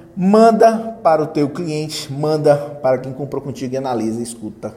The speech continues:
espera ele te responder, tá bom? Meus amigos, só avisando que meu nome é Márcio Casemiro, sou consultor corporativo aqui do Grupo R sete, pelo R sete Gestão, treinador,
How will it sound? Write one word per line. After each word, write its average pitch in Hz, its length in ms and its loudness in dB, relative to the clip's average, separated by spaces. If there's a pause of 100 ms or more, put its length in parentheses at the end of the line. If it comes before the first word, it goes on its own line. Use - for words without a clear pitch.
(100)
espera 107 720 -8 (320)
ele 104 320 -8
te 120 220 -10
responder, 117 580 -10 (100)
tá - 80 -12
bom? 208 400 4 (240)
Meus 151 140 0
amigos, 240 540 2 (500)
só - 260 2
avisando 240 480 4
que 233 80 -4
meu 220 120 2
nome 226 160 2
é 220 40 4
Márcio 226 340 0
Casemiro, 214 500 4
sou 196 200 0
consultor 190 420 -2
corporativo 165 680 4
aqui 151 160 -4
do 160 100 0
Grupo 156 240 2
R 135 140 2
sete, 160 460 4
pelo 143 180 4
R 147 240 6
sete 160 460 -2
Gestão, 185 720 2 (360)
treinador, 220 720 4